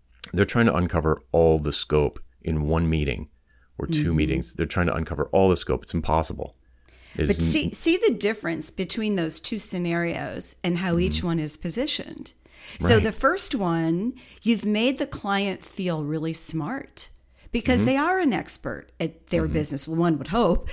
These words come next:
Speaker 2: <laughs> right?
Speaker 1: Yeah,
Speaker 2: So they
Speaker 1: right.
Speaker 2: feel really smart. And then when you're asking them those questions, you're developing trust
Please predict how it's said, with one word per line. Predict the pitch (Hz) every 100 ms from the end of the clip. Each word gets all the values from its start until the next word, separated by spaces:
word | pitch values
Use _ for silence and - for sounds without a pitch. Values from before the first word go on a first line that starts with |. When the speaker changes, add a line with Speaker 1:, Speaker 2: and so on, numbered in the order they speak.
| -
Speaker 2:
<laughs> | -
right? | 156 226 -
Speaker 1:
Yeah, | 62 -
Speaker 2:
So | 240
they | 208 233
Speaker 1:
right. | 233
Speaker 2:
feel | - 285 320 370
really | 285 220 180
smart. | 175 180 165 160 170 -
And | 202 226
then | 269 277
when | 233
you're | 208 190
asking | 214 320 - 330 277
them | 226
those | 190 180
questions, | - - 247 - - 180 156 151 151 - - -
you're | 190 196
developing | 180 165 180 175 170 170 151 - -
trust | - - 247 156 254 - -